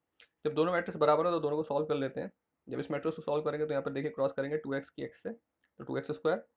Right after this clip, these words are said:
फिर माइनस का साइन लगाएंगे और एट इंटू फ़ाइव कर देंगे तो आ गया फ़ोर्टी। उसके बाद थ्री इंटू सिक्स करेंगे इस साइड तो एटीन आया, फिर माइनस का साइन लगाएंगे, लेकिन यहाँ पे एक already एक माइनस है तो माइनस माइनस क्या हो जाएगा,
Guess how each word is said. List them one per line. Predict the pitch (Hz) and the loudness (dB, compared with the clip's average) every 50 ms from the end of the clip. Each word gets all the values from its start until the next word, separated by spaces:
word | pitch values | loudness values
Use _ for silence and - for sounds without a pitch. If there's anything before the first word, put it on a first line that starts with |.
| _ _ _ _ _ _ _ - | _ _ _ _ _ _ _ -4
फिर | 143 135 | -2 0
माइनस | 131 123 127 139 - | 0 0 0 0 -2
का | 156 | -2
साइन | 151 151 147 | -2 0 0
लगाएंगे | 147 147 143 147 156 175 185 | 0 2 0 0 0 0 0
और | 160 - - | 0 0 0
एट | 123 139 143 - | 0 -2 -2 -2
इंटू | 135 131 - 190 | -4 -6 -6 -8
फ़ाइव | 185 - 123 120 120 - | 0 0 0 0 2 -2
कर | 123 123 | -4 -4
देंगे | 117 131 135 143 | -4 -6 -8 -6
तो | - 131 | -6 -4
आ | 120 | -4
गया | 120 - - | -4 -6 -6
फ़ोर्टी। | - - 120 113 - - 113 107 _ _ _ _ _ _ _ _ _ _ _ _ _ _ _ - - | -6 -6 -6 -6 -6 -12 -14 -14 _ _ _ _ _ _ _ _ _ _ _ _ _ _ _ -12 -12
उसके | 143 - - 160 | -12 -2 0 0
बाद | 156 156 - | 0 0 0
थ्री | 156 151 | -4 -4
इंटू | 151 156 160 | -2 -2 -4
सिक्स | 156 - 151 - | -2 -2 -6 -2
करेंगे | - 160 156 156 156 | 2 4 4 4 4
इस | 156 156 - | 2 0 0
साइड | 160 165 160 | -4 -4 -2
तो | 143 | -4
एटीन | 131 135 - 143 147 143 | -6 -6 -4 -4 -4 -2
आया, | 139 147 190 - - _ _ _ _ _ _ _ _ _ _ _ _ _ _ _ _ _ _ _ - | -2 -2 -4 -6 -10 _ _ _ _ _ _ _ _ _ _ _ _ _ _ _ _ _ _ _ 0
फिर | 143 135 | 0 2
माइनस | 131 131 135 151 | 2 0 0 -2
का | 165 156 | -4 0
साइन | - 151 156 156 | 2 2 4 4
लगाएंगे, | 160 160 160 165 180 202 202 - _ _ _ _ _ - | 4 4 2 0 -2 -6 -8 -10 _ _ _ _ _ -12
लेकिन | 131 135 151 151 156 151 - - _ - | -2 0 0 0 0 -4 -12 -20 _ -4
यहाँ | 151 131 127 | 0 0 2
पे | 123 147 | 6 6
एक | 151 | 6
already | 147 135 131 139 147 | 6 6 4 4 0
एक | 156 151 | 0 0
माइनस | 139 131 135 143 139 - | 0 0 0 -2 -2 -2
है | 180 | -2
तो | 180 160 143 | -2 -2 -2
माइनस | 131 123 135 - | -2 -4 -6 -6
माइनस | 139 139 139 - | -6 -6 -6 -4
क्या | - 135 | -4 -4
हो | 127 | -2
जाएगा, | 131 139 185 | -2 -2 -4